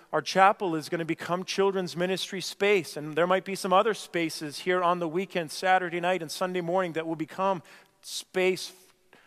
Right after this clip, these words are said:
where our children will be discipled and taught about Jesus Christ. So, so there might be some changes, and just,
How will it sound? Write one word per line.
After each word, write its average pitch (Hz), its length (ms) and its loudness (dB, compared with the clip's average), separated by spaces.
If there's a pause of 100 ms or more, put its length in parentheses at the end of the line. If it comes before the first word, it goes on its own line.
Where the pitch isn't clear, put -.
(100)
where - 140 -2
our 143 140 0
children 180 500 0
will 151 120 -2
be 139 200 -12
discipled 151 760 0
and 127 140 -10
taught 160 420 0 (220)
about 156 300 0
Jesus 151 360 -8
Christ. 185 460 -2
So, 160 360 -2 (280)
so 165 440 -4
there 170 120 2
might 202 180 4
be 220 80 -6
some 196 200 -2
changes, 202 500 0
and 160 100 -6
just, 160 240 -8